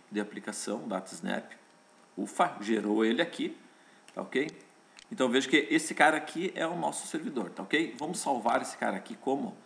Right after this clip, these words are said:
E aí, e aí é o seguinte, o que é que nós vamos fazer?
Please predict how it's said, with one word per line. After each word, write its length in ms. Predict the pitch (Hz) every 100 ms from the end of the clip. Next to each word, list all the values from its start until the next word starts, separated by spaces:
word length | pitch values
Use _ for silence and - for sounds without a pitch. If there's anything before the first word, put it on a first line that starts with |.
| - - - - -
E 80 | 139
aí, 360 | 139 160 175 -
e 160 | 147 143
aí 160 | 147
é 60 | 147
o 60 |
seguinte, 540 | 160 - 143 98 - - - - - - - - - - -
o 140 | 120
que 120 | 123
é 60 | 156
que 100 | 156
nós 120 | 143
vamos 160 | 135 -
fazer? 300 | 135 -